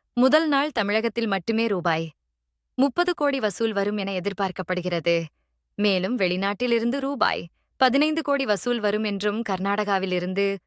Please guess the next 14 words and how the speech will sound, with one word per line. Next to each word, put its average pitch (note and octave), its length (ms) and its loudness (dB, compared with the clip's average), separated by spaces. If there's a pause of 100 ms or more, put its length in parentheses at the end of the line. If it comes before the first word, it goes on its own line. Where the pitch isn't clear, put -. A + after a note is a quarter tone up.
(160)
ரூபாய் B3+ 500 2
ஐந்து B3+ 360 0
கோடி G#3 240 0
வசூல் F3+ 320 -4
வரலாம். E3 460 0 (640)
இது B3 220 6
மட்டுமின்றி, D4 640 0
கேரளாவில் A#3+ 540 0
ரூபாய் G#3+ 380 0
ஒன்று F#3 520 -2
புள்ளி A#3+ 320 0
இரண்டு G#3 300 0
கோடி, F3+ 460 -2 (400)
ஆந்திரா, G3 540 2